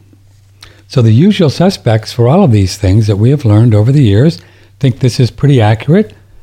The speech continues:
You may find, uh, some things to add to the list or take away if you're real persnickety, but the list is yours to do what, what you will if you'd like. But the number one thing is stinking thinking.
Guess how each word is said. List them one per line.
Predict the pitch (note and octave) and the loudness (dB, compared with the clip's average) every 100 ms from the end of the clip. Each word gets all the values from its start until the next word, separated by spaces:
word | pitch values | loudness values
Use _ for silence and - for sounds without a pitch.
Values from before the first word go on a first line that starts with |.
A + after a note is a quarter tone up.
| - | -6
You | A2+ | 0
may | G#2+ A2 | 2 0
find, | - A2 G#2 A2+ | 0 0 2 2
uh, | A2+ G#2+ G#2+ _ | 2 0 -4 _
some | - - A2+ | -8 -2 -2
things | - A#2 G#2+ | 0 0 0
to | - | -2
add | F#2 F#2+ A2 | -2 0 0
to | D3 | -2
the | C#3+ | 0
list | D#3 A3 - - _ _ _ _ _ _ _ _ _ _ _ _ _ _ _ - | 0 0 -4 -18 _ _ _ _ _ _ _ _ _ _ _ _ _ _ _ -6
or | |
take | F#2 A2 G2 | -4 -2 -2
away | G2 F#2 A#2 | 0 0 0
if | D3 | 0
you're | G2+ | 0
real | F#2+ G2+ | 0 0
persnickety, | - A2 C#3 C#3 F3+ A3 | -2 -4 -2 0 2 2
but | C#3 A#2+ - _ _ - | 2 -2 -4 _ _ -4
the | C3 | -2
list | A#2 A2+ | 0 -2
is | B2 G2+ | -2 0
yours | G2 G#2 F#2+ | 0 -2 -2
to | |
do | F#2+ F#2+ | -2 0
what, | F#2+ F#2 - _ _ _ _ _ _ | 0 -2 -8 _ _ _ _ _ _
what | - G2+ - | -6 -4 -2
you | F2+ | -2
will | F#2+ G2 | 0 0
if | E2+ - | -2 -4
you'd | F2+ | -4
like. | F2 F2 - | -2 -4 -4
But | G#2 | -6
the | - | -2
number | C3 F3 F#3+ | 0 2 2
one | E3 C#3 | 0 0
thing | C3+ - F2 F#2 E3+ E3+ _ _ _ _ | -2 -2 0 2 0 -2 _ _ _ _
is | G#2 F2 G2 D#3 - _ _ _ _ _ | -2 0 0 0 -4 _ _ _ _ _
stinking | - - E2 C3+ D3 | -16 -6 -4 -2 0
thinking. | A#3+ A#3+ - | 0 -2 -4